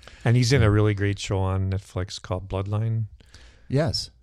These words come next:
Speaker 1: So
Speaker 2: Yeah.
Speaker 1: he's in, he's in that until his character, um,
Speaker 2: Yeah.
Speaker 1: leaves the show. I won't say how, but in case you haven't seen it, but it's a good series. But
Speaker 2: <laughs> So some, it's like the,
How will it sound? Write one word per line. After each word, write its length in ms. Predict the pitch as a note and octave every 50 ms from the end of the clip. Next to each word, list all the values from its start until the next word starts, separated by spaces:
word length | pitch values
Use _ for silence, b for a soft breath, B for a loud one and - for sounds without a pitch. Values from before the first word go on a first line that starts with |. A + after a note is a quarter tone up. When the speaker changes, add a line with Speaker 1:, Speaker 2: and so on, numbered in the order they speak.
| _ _
Speaker 1:
So 160 | - - A#2
Speaker 2:
Yeah. 100 | C3+ -
Speaker 1:
he's 140 | G#2 G2+ G2 G2
in, 140 | F#2 F#2 G2+
he's 220 | G2 G2+ G2 F#2+ G2
in 100 | F#2 F#2
that 160 | F#2+ F#2+ G#2
until 240 | G2 - - - G2+
his 140 | F#2 F#2+ -
character, 680 | - - G2+ G2 G2 G2 - - A2 A2+ B2 A#2+ - - _ _ _ _ _ _ _ _ _ _ _ _ _ _ _ _ -
um, 160 | G#2 G2+ G2 F#2+ -
Speaker 2:
Yeah. 80 | A2+ G2 F#2+
Speaker 1:
leaves 480 | G#2+ G#2+ G#2 G2 F#2+ F#2 G2 - - - _ - - C#3+ - -
the 100 | - A#2
show. 260 | G2+ - - G2 G2
I 40 | G2
won't 240 | G2+ G2 F#2+ G2 -
say 160 | - - F#2+
how, 320 | G2 G2 G2 F#2+ F#2+ G2 F#2+
but 100 | G2 G#2+
in 40 | G2
case 220 | - - G#2 - - b b b b b b
you 100 | - A#2
haven't 160 | A2 G#2 G2+
seen 220 | F#2+ - B2 A2 G2
it, 160 | G2 G2 -
but 160 | - F2+ F2+ G2+ A2+ - - -
it's 180 | C3+ A2 -
a 40 | G#2+
good 200 | F#2+ G2 F#2 F#2 F#2+ F#2 - - -
series. 380 | - - - G2+ F#2 F#2 F#2+ G2
But 200 | G#2 G2+ G2 A2+ C#3 - -
Speaker 2:
<laughs> 640 | - - - - - - - - - - - - -
So 260 | - - E3+ D#3 D3
some, 280 | A#2+ - D#3 D#3 D#3 C#3+ -
it's 180 | - C3+ - -
like 160 | D3+ C#3+ -
the, 120 | C3+ B2